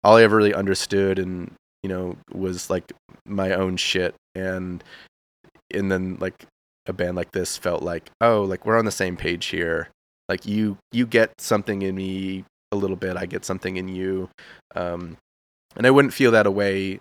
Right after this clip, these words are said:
you know, after listening to this, this record, when I found it, like,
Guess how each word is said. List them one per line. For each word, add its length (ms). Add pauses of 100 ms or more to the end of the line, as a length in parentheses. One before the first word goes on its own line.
(200)
you 100
know, 80
after 300
listening 320
to 40
this, 200 (220)
this 180
record, 280
when 120
I 40
found 320
it, 160 (300)
like, 160